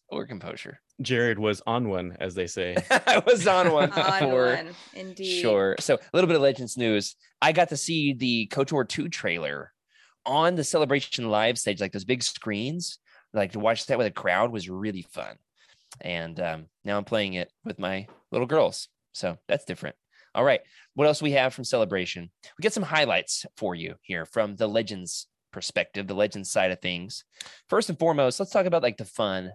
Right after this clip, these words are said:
Speaker 1: that it was meeting the team at Utini. Emily, tell us about just how incredibly, from your perspective, like, how fun was it to meet?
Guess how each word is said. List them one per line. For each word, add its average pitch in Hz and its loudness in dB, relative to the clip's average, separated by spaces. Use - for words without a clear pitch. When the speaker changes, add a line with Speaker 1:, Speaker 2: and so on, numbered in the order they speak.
Speaker 1:
that 113 0
it 107 -2
was 90 2
meeting 107 -4
the 104 -6
team 85 -10
at 87 0
Utini. 87 -8
Emily, 131 0
tell 131 2
us 110 -2
about 95 0
just 107 -8
how 104 4
incredibly, 92 -4
from 156 -6
your 143 0
perspective, 98 -4
like, - 0
how 165 4
fun 143 0
was 107 -2
it - -6
to - -6
meet? 95 -6